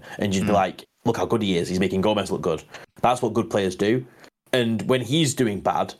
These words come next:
Speaker 1: the defense does bad. And that's, you know, and that's the problem you've got. If he's doing bad now, it's like, well, you're gonna have to go and get someone else who's gonna do it. Konate is too young to kind of have that pressure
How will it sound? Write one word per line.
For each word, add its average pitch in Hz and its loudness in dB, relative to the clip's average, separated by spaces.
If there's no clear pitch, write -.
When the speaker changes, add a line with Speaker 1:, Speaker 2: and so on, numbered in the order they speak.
Speaker 1:
the - 2
defense 123 0
does - -2
bad. - -2
And 104 0
that's, - -2
you 117 0
know, 90 0
and 110 2
that's - -2
the 110 -2
problem 101 -2
you've 87 -8
got. - -2
If 95 -4
he's 120 2
doing 107 0
bad 104 0
now, 98 0
it's 80 -4
like, 95 2
well, 95 2
you're 92 0
gonna 104 0
have 98 -4
to - -10
go 95 -2
and 92 0
get 82 -2
someone 85 -2
else 101 -2
who's 90 0
gonna 90 -2
do 110 2
it. - 0
Konate 120 0
is 101 -8
too 107 0
young 120 2
to 101 -2
kind 95 -2
of 90 -4
have 95 0
that 87 -2
pressure 85 -4